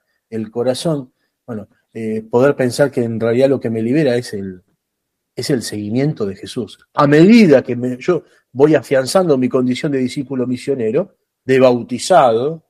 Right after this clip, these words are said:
¿eh? de, eh, por el bautismo sacerdote de reyes y profetas,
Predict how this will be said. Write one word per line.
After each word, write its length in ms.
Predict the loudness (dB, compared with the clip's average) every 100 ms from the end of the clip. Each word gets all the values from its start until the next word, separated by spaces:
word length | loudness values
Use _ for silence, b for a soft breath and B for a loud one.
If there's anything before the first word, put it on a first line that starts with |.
| _
¿eh? 300 | -14 -12 -12 -16 _ _ _ _
de, 220 | -4 -2
eh, 320 | -2 -8 -10 -4
por 140 | 2 2
el 100 | 2
bautismo 460 | -2 -4 -4 -4
sacerdote 640 | -6 -4 -2 4 4 4 -2
de 140 | -2
reyes 340 | -2 -4 -6 -10
y 60 |
profetas, 680 | -4 -2 4 4 4 -4